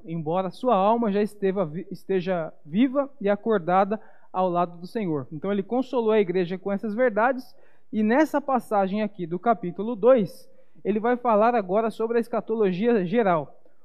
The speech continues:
alguns eventos que antecedem a vinda de Cristo. Ficou claro na última aula que os últimos dias começaram quando Jesus veio a primeira vez no mundo. Falamos disso também. Mas e agora?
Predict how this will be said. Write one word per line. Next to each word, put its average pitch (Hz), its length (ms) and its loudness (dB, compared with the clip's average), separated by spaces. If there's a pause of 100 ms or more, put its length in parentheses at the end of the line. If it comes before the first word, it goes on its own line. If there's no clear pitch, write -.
(120)
alguns 233 360 0
eventos 233 600 2
que 220 160 0
antecedem 285 1000 4
a 240 140 2
vinda 226 320 0
de 208 120 -10
Cristo. 180 580 -6 (420)
Ficou 262 320 -2
claro 214 320 2
na 208 140 -2
última 240 340 0
aula 262 320 4 (300)
que - 80 -4
os 214 140 0
últimos 254 400 0
dias 220 240 -4
começaram 240 580 0
quando 247 260 -2
Jesus 220 400 0
veio 202 200 2
a - 20 -2
primeira 220 380 -2
vez 196 240 -2
no 240 80 0
mundo. 170 300 -2
Falamos 175 460 -4
disso 190 240 -8
também. 170 380 -2 (640)
Mas 262 220 0
e 302 60 4
agora? 220 440 4